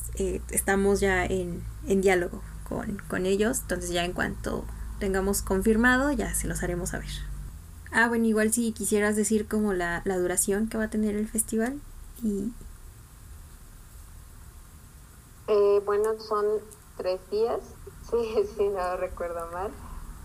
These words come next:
Speaker 2: y, eh, veintitrés, veinticuatro y veinticinco, ¿sí dije bien los días?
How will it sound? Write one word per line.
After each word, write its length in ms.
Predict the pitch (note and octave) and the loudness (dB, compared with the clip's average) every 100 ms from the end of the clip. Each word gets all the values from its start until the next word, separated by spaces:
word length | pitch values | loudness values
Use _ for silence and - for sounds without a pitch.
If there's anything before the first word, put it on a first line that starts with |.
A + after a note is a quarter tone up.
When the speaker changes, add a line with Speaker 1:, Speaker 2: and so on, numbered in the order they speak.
| - | -10
Speaker 2:
y, 360 | - F3 E3+ E3+ - - G3 | -8 -8 -8 -8 -8 -8 -6
eh, 520 | F#3 F3 E3+ E3+ E3+ - - - - - - - - - - - | -4 -4 -4 -4 -6 -10 -12 -14 -14 -14 -14 -14 -12 -12 -12 -8
veintitrés, 880 | F#3+ F3 - - - E3+ E3+ E3+ - - - - - - - - - - - F#3+ G#3 A#3+ | -6 -6 -8 -10 -10 -10 -10 -8 -6 -4 -4 -6 -6 -6 -8 -10 -12 -8 0 2 2 2
veinticuatro 600 | G#3 G3 G3 - F3 F#3+ | 0 -2 -4 -2 -2 -2
y 40 | F#3+ | -4
veinticinco, 760 | F#3 G3 F#3+ A3 A#3 D#4 F#4+ G#4 - - | -4 -6 -6 -4 -4 -4 -6 -8 -12 -4
¿sí 80 | A3 | -2
dije 200 | A3 G#3+ | 2 2
bien 160 | G3+ | 4
los 140 | G3+ G#3 | 2 2
días? 200 | A3+ | 0